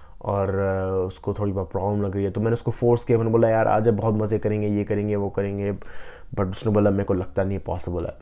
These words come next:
मैंने बोला, "कोई बात नहीं, चलो ठीक है।" फिर उसके बाद मैंने आंखें बंद करके तीन देर तक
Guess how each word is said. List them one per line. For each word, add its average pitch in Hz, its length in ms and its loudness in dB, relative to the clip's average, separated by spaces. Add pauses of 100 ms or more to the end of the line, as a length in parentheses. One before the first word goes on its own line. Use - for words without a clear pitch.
(340)
मैंने - 180 -10
बोला, 104 200 -2
"कोई 104 180 0
बात 104 260 0
नहीं, 104 100 -2
चलो 101 220 0
ठीक 104 240 -4
है।" 107 60 -2
फिर 120 140 -2
उसके 123 160 0
बाद 135 120 6
मैंने 131 160 4
आंखें 117 320 2
बंद 120 200 6
करके 131 440 6 (680)
तीन 131 240 8
देर 123 120 6
तक 120 180 4